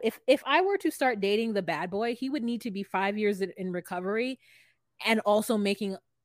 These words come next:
a, a, like, a good, good living as, like, a construction worker or something. Like, he would need to be so far away from that <laughs> that I,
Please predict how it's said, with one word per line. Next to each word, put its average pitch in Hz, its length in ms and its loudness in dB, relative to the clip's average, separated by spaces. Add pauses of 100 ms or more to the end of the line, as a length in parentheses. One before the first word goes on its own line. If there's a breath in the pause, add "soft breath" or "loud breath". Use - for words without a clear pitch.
(100)
a, 196 160 2 (160)
a, 202 80 0
like, 180 160 0
a 185 80 -2
good, 185 640 0 (260)
good 208 200 2
living 175 400 0
as, 160 120 -4
like, 160 100 -4
a 180 60 -4
construction 165 520 -6
worker 139 240 -10
or 139 40 -6
something. 143 240 -10
Like, 143 140 -6
he 240 120 0
would 262 120 2
need 247 120 0
to 254 60 0
be 208 100 0
so 196 200 2
far 180 260 4
away 165 460 2 (440 soft breath)
from 214 280 2
that 214 420 4
<laughs> - 60 2
that - 300 10 (200)
I, 277 340 6